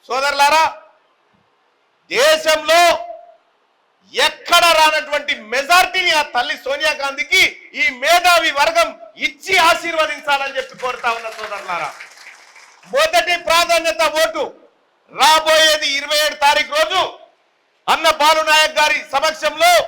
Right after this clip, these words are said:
పెద్దలు శంకర్ నాయక్ గారి పర్యవేక్షణలో మీరంతా ఖచ్చితంగా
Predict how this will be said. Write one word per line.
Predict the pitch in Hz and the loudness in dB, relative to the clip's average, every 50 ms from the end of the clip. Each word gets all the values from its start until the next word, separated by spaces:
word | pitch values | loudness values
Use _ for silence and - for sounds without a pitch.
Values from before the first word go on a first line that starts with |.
| - - - - - _ _ _ _ _ _ _ _ _ _ _ - | -4 -12 -18 -20 -20 _ _ _ _ _ _ _ _ _ _ _ -6
పెద్దలు | 262 277 302 330 302 302 | -4 -2 0 0 0 0
శంకర్ | 302 285 294 311 311 311 320 311 302 | -2 -4 -6 -4 -2 -2 0 0 2
నాయక్ | 311 302 302 285 285 | 2 2 0 0 -2
గారి | 302 302 302 294 294 254 - - - _ _ - 208 | -2 -2 -2 -2 -4 -6 -10 -14 -20 _ _ -4 -2
పర్యవేక్షణలో | 233 311 320 311 320 311 311 - 320 311 302 311 339 359 349 311 - - - - - - - - _ _ _ _ _ _ _ _ _ _ _ _ _ - | 0 0 0 0 0 0 0 -2 -2 -2 0 2 4 4 4 4 2 -2 -8 -16 -18 -18 -20 -20 _ _ _ _ _ _ _ _ _ _ _ _ _ -18
మీరంతా | 151 208 247 254 254 262 254 - 269 247 240 240 - - | -12 -10 -6 -4 -4 -6 -4 -2 0 0 0 -2 -4 -6
ఖచ్చితంగా | 233 233 - - 254 240 - 247 240 233 233 233 | -6 -6 -6 -8 -14 -10 -8 -8 -6 -4 -2 0